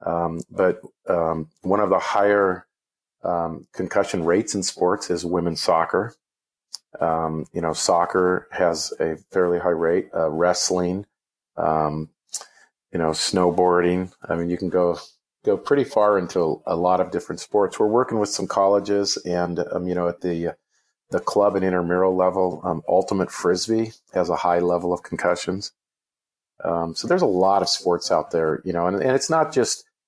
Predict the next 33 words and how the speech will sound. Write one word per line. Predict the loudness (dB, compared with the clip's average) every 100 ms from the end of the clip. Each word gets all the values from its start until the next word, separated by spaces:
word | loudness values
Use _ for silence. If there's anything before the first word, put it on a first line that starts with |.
| _ _
hitting | 0 2 2
somebody | -2 -2 0 0 2
else. | 4 2 0
It's | -6 -4
hitting | -2 -2 -2
your | -2
head | 0 0
on | 0
the | -2
ground, | 0 2 2 0 -2 -10 _ _ _ _ -6
um, | -4 -4 -4
you | -4
know, | -2
an | 0
elbow | 2 2 2 0
to | 0
the | 0
head. | 2 2 4 2 -2 _ _ _ _ _
So | _
there's | -4
a | 0
lot | 2 2
of | 0
different | -2 -4 -2
ways | 0 -2 -2 -4
that, | -6 -4
um, | -4 -4 -6 -14 _ _ _ _ _
you | -6
know, | -4 -4 -8 _
your | -4 0
head | 0 0
can | -2 -4
be, | -2 0 0